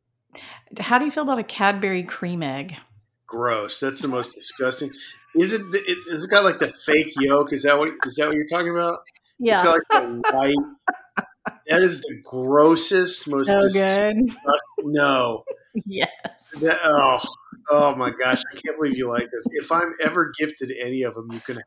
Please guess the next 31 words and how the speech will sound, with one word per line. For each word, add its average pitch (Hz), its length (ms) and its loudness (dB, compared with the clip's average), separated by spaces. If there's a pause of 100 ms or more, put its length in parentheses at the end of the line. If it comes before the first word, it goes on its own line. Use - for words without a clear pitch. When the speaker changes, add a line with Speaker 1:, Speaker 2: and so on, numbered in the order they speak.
Speaker 2:
have 123 280 -2
Speaker 1:
Give 202 260 4
Speaker 2:
all. 202 100 -2
Speaker 1:
them 214 280 2
to 214 340 2
me 185 240 0
because 175 340 -2
it's 170 200 -8
once 180 500 -4
a 226 60 -6
season 185 580 -2
and, 147 220 -6
you 156 80 -4
know, 151 100 -6
you 151 160 -4
gotta, 156 460 -2
you 180 80 -4
gotta 170 160 0
Speaker 2:
What 202 160 4
Speaker 1:
hoard 247 160 4
Speaker 2:
is 196 60 4
Speaker 1:
'em - 40 2
Speaker 2:
this - 80 2
Speaker 1:
while 170 180 6
you 160 140 -4
Speaker 2:
thing? 196 200 -2
Speaker 1:
can. 240 100 4
Speaker 2:
What 302 80 4
is 262 320 -2
in 269 180 2
that? 180 220 0